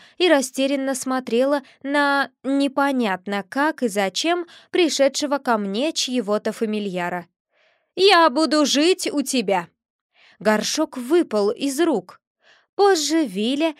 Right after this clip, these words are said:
как я его назвала покороче, хоть он все время меня поправлял, рассказал, что бросил свою бывшую хозяйку, потому что она была слабой ведьмой первого круга.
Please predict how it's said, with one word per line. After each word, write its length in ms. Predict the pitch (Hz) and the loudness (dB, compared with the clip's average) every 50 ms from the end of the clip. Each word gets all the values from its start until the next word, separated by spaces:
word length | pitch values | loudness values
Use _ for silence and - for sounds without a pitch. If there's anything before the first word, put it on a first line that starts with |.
| _ _ - | _ _ -6
как 240 | - 285 277 - 226 | -6 -6 -4 -6 -4
я 260 | 214 240 233 226 226 | -2 0 2 2 2
его 300 | 226 202 220 220 220 - | 0 0 -2 -2 -2 -2
назвала 560 | 233 240 254 233 233 220 233 233 214 196 180 | 0 0 -2 0 0 0 0 2 2 0 -2
покороче, 680 | 180 190 202 - 247 254 277 330 381 392 - - 214 185 - - - - | -4 -4 -6 -4 -2 0 0 0 0 -2 -2 -4 -4 -6 -8 -12 -20 -20
хоть 300 | - - 294 269 262 262 | -4 2 2 2 4 4
он 180 | 269 247 247 247 - | 2 0 0 0 -4
все 240 | - - - 269 262 | -6 -4 -2 -2 0
время 400 | 226 254 254 247 233 226 226 220 | 2 2 2 2 2 0 0 0
меня 320 | 226 233 233 240 240 226 | 0 0 0 0 0 0
поправлял, 680 | 220 240 233 240 247 247 247 226 214 202 185 185 180 185 - - - _ | 0 -2 -2 -2 0 -2 0 0 0 0 0 -2 -4 -6 -12 -20 -14 _
рассказал, 680 | - 381 370 - - 302 254 233 196 233 277 320 311 - - - | -2 0 0 0 2 2 2 2 2 2 2 2 0 -2 -6 -16
что 220 | - - - 320 311 | -12 -4 -2 0 0
бросил 480 | 247 302 330 339 - - 285 262 254 - 277 | 2 2 0 0 2 2 0 0 0 -2 -4
свою 400 | 269 - 240 262 262 262 269 220 | -6 -2 0 0 0 0 0 -2
бывшую 420 | 254 277 247 - - 262 247 240 | -2 -4 -4 -4 -4 -2 -2 -2
хозяйку, 680 | 226 - 262 269 254 269 330 330 320 277 - 202 185 - - - _ | -2 -2 -2 -2 0 0 0 0 0 -2 -2 -4 -6 -6 -8 -14 _
потому 320 | - 240 285 285 277 285 269 | -4 -2 0 0 0 0 -2
что 240 | - - 277 262 - | -2 0 0 0 0
она 300 | 269 269 262 269 302 311 | 0 0 0 0 0 0
была 320 | 233 233 208 202 190 196 - - _ | 0 0 0 0 -2 -4 -6 -14 _
слабой 680 | - - - 247 247 254 277 294 269 247 294 285 254 | -12 -8 -2 0 2 2 2 2 2 2 0 0 0
ведьмой 640 | 202 190 202 220 269 262 240 285 294 302 285 285 - _ 233 | -2 -4 -2 -2 -2 -2 -2 -2 -2 -2 -4 -6 -8 _ -8
первого 500 | - 254 240 233 226 208 247 240 233 262 | -2 2 2 2 2 0 -2 -2 -2 -4
круга. 460 | 254 - 269 226 190 160 156 180 170 | -4 -4 -4 -4 -4 -4 -6 -8 -10